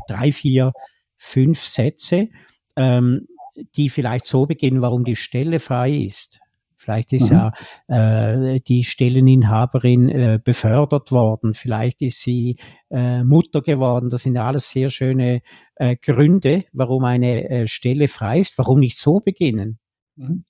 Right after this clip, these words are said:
Speaker 1: Also ist, im Prinzip wär's eigentlich ziemlich einfach und schon hat man mich.
Speaker 2: Mhm.
Speaker 1: Und, äh,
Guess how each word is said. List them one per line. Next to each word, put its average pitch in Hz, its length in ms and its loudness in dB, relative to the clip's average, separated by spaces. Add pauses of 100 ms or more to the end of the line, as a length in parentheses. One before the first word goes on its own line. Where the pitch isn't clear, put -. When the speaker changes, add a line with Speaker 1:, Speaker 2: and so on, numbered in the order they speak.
Speaker 1:
Also 123 320 0 (240)
ist, - 400 -4 (240)
im 131 160 0
Prinzip 135 540 -2
wär's 113 460 -6
eigentlich 131 420 -6
ziemlich 147 340 -2
einfach 139 340 -4
und 131 160 -2
schon 165 240 -2
hat 123 160 -6
man 147 220 0
mich. - 380 -6 (520)
Speaker 2:
Mhm. 131 120 6
Speaker 1:
Und, 156 160 8
äh, 127 400 0